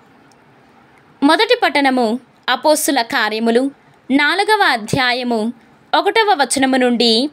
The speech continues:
పన్నెండవ వచనం వరకు. ఆ దినములలో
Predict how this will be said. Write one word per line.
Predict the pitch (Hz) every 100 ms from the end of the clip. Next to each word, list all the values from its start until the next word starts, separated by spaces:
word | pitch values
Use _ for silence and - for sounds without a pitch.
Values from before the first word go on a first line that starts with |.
| -
పన్నెండవ | 247 254 269 269 262
వచనం | 226 214 220 220 208
వరకు. | 190 190 214 180 202 _ _ _ _ _ _ - _ _ _ _ _ _ _ _ _ _
ఆ | 294 370
దినములలో | 302 339 392 480 403 269 220